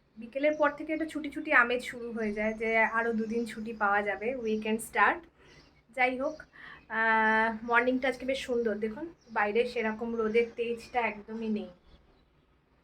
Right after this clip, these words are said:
একটু মেঘলা মেঘলা হয়ে আছে। যদি একটু বৃষ্টি পড়ে বাবা শান্তি, নাহলে একটা গুমোট গরম, মানে পুরো ভ্যাপসা টাইপের গুমোট গরম লাগছে।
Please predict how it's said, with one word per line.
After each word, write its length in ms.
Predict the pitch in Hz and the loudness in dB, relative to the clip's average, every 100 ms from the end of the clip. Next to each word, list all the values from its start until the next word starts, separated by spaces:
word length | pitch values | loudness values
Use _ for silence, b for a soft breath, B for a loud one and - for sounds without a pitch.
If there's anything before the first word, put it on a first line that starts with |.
| _ _ _ _ _ _ | _ _ _ _ _ _
একটু 140 | _ 233 | _ -4
মেঘলা 360 | 233 220 240 | -4 0 0
মেঘলা 360 | 240 233 247 247 | 2 0 2 2
হয়ে 220 | 233 226 | 2 2
আছে। 300 | 226 220 262 | 2 2 -4
যদি 260 | 247 208 220 | -4 -4 -4
একটু 220 | - 240 | -6 -12
বৃষ্টি 480 | 214 220 - - 240 | -6 -6 -8 -12 -12
পড়ে 280 | 233 214 214 | -6 0 0
বাবা 440 | 208 196 214 220 220 | 2 0 0 -2 -2
শান্তি, 680 | - - 196 196 - 214 190 _ B B B B | -8 -6 -4 -6 -10 -12 -12 _ B B B B
নাহলে 180 | 202 180 | -12 -8
একটা 220 | 185 - 208 214 | -8 -10 -10 -2
গুমোট 480 | 240 262 294 311 | -2 0 0 0
গরম, 540 | 220 208 240 247 233 214 | -2 -2 2 2 2 -2
মানে 300 | 220 233 240 240 | -4 -6 -6 -8
পুরো 140 | 277 277 | -4 -4
ভ্যাপসা 580 | 208 208 214 - - 277 | -4 -6 -6 -6 -2 -2
টাইপের 380 | 277 269 277 240 214 | -2 -4 -8 -8 -4
গুমোট 380 | 226 240 254 214 | -2 0 -2 -4
গরম 300 | 196 196 196 | -6 -6 -6
লাগছে। 420 | 190 190 - 190 | -8 -8 -16 -20